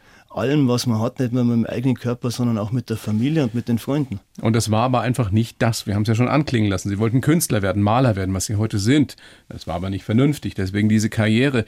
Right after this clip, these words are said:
Speaker 2: Und irgendwann wird einem wahrscheinlich immer bewusst, das ist ein schleichender Prozess, das hat mit mir gar nichts zu tun. Das ist nicht der Sinn, den ich gesucht hab im Leben.
Speaker 1: Ja, es ist, es ist irgendwo auch wichtig und sehr schön, wenn der Konflikt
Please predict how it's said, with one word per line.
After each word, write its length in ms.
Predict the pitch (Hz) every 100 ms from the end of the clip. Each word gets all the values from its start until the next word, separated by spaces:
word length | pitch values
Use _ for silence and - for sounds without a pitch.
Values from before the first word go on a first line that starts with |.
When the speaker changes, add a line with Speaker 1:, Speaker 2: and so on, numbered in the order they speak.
| - -
Speaker 2:
Und 140 | 92
irgendwann 520 | 127 156 139 120 147
wird 160 | 147 -
einem 160 | 135
wahrscheinlich 400 | 123 113 123 117
immer 160 | 143 156
bewusst, 400 | 123 101 123 -
das 120 | 139
ist 20 | 107
ein 60 |
schleichender 380 | - 98 120 127
Prozess, 380 | - 110 127 - - - - 247
das 200 | - -
hat 100 | 117 123
mit 140 | 110
mir 140 | 113
gar 160 | 127 110
nichts 160 | 120 -
zu 100 | 117
tun. 340 | - 113 87 -
Das 160 | 101 -
ist 120 | -
nicht 200 | 127 117
der 100 | 120
Sinn, 180 | 107 139
den 180 | 127 135
ich 120 | 135
gesucht 260 | 165 - -
hab 120 | -
im 140 | 76
Leben. 340 | - 73 - 120 _ _ _ _ _ _ _ _ _
Speaker 1:
Ja, 260 | - 190 135
es 140 | 120
ist, 280 | 131 - - 82 -
es 120 | 123
ist 240 | 160 - - _ _ _ -
irgendwo 300 | 156 165 139
auch 280 | 107 131 -
wichtig 420 | 123 127 - 180 151
und 240 | 131 -
sehr 140 | 127
schön, 280 | 117 123 151
wenn 340 | 139 131 123 120
der 100 | 117
Konflikt 680 | 127 113 139 - - -